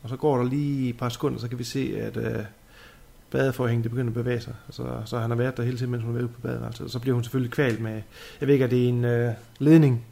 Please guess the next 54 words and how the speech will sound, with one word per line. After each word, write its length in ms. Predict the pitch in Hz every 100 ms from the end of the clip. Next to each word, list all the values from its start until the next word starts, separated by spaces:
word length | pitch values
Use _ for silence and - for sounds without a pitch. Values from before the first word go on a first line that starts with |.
| -
Det 120 | 139
tror 180 | - 135
jeg, 80 | 107
det 60 |
er. 60 | 107 - - _ _ -
Hun 100 | 123
bliver 100 | 117
kvalt 200 | 156 143
med 40 | 123
et 100 | 117
eller 40 |
andet 100 | 117
i 40 | 120
hvert 100 | 110
fald. 100 | 120
Jeg 100 | 120
tror, 140 | 143
det 80 | 123
er 40 |
en 60 | 117
ledning 360 | 120 117 110 -
eller 160 | 131 110
en 100 | 104
snor. 380 | - 127 110 -
Whatever, 360 | 120 - 120 120
det 120 | 117
ved 120 | 123
jeg 160 | 98 104
faktisk 280 | 113 113 120
ikke. 140 | 117 - - -
Hun 160 | - 127
bliver 140 | 131
kvalt, 260 | 123 170 131
mens 120 | 151
hun 40 | -
bliver 120 | 131
kvalt, 260 | 160 131
står 240 | - 156 120
han, 140 | 110 - - -
morderen, 360 | 151 151 127
og, 180 | 117 110 -
og 120 | 113
hamrer 240 | 127 131
hendes 140 | 123 120
hoved 160 | 147
ned 120 | 139 131
i, 180 | 117 -
i 80 | 131
gulvtæppet. 500 | 139 127 117 117 - - - - -
Eller 140 | - 107
i 40 |
gulvet 400 | 113 143 113 - -
flere 240 | - 143
gange. 260 | 131 120